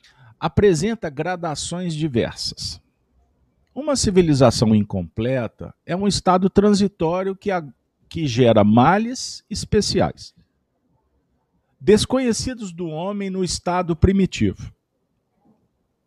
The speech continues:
Quer dizer, no estado natural, quando simples ainda e ignorantes.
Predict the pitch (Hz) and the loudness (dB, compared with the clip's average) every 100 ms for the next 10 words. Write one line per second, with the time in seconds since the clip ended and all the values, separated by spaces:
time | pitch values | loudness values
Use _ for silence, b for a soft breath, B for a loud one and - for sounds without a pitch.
0 | _ _ - 120 95 92 107 - 135 135 | _ _ -6 -4 0 2 2 2 2 2
1 | 147 175 - 214 202 117 87 85 - 165 | 0 -2 4 6 6 4 2 -4 -6 -4
2 | 170 - - 196 160 - 110 98 107 98 | -4 -4 2 4 4 2 0 2 0 0
3 | 101 92 98 95 104 98 85 76 - - | -2 0 0 2 0 0 -4 -10 -20 -20